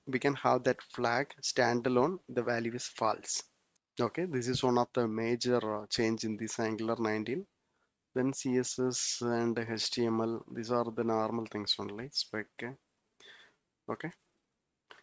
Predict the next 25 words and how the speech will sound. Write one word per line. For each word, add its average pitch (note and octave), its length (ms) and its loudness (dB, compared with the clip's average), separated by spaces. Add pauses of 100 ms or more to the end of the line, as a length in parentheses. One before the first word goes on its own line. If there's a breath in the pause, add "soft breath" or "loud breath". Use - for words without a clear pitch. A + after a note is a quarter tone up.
(300)
and, D#3+ 360 6
uh, C3 140 4 (300)
we A#2+ 180 -6
can B2 160 -2
see - 160 0
this B2 300 -2 (100)
app A#2+ 240 0
dot B2 220 0
config A#2 480 0
for A#2+ 260 2 (140)
server B2+ 420 2
dot A2+ 240 0
T G#2 180 -10
S. - 200 -6 (680 soft breath)
So - 220 4
this D3 320 4
configuration C#3+ 840 6
file A#2 320 2 (160)
is - 180 -2
for A#2 380 4
the C#3 140 2
server A2+ 440 4
side G2+ 320 -2
rendering. G2+ 420 -6 (400)
Okay, C3 280 -6